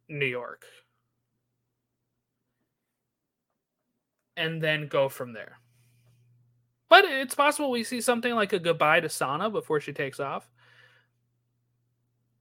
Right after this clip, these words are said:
That's something that won't take that long. You just kind of flash forward through the, the flight and maybe show them sitting next to each other this time on the flight,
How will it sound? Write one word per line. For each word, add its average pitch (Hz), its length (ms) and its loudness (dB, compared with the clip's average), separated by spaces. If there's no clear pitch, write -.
That's 175 160 0
something 190 220 0
that 160 160 0
won't 156 160 -2
take 151 160 2
that 135 180 2
long. 143 200 -2
You 180 120 -8
just 147 160 -12
kind 147 140 -2
of - 60 -10
flash 143 260 -2
forward 143 340 -4
through 139 240 -6
the, 131 400 -4
the 131 100 -6
flight 226 400 2
and 139 220 -8
maybe 156 200 -6
show 160 200 0
them 143 120 -2
sitting 139 300 -6
next 165 240 -8
to 196 80 -8
each 185 200 -8
other 190 260 -6
this 185 160 -10
time 190 400 -10
on 180 140 -10
the 185 60 -8
flight, - 320 -12